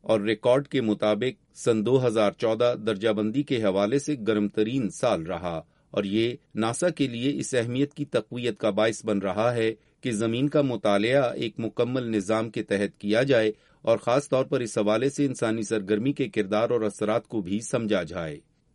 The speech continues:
ناسا کا کہنا ہے کہ سن اٹھارہ سو اسی سے اب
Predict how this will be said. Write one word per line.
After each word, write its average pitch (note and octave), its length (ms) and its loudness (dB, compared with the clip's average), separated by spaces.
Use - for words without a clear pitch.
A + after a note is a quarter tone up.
ناسا A#2 320 2
کا F#3 140 2
کہنا D3 380 4
ہے D#3 120 4
کہ D#3 140 -2
سن A#2 280 -2
اٹھارہ A2+ 360 0
سو D3 160 -2
اسی A#2+ 260 -2
سے B2 180 -6
اب A#2 140 0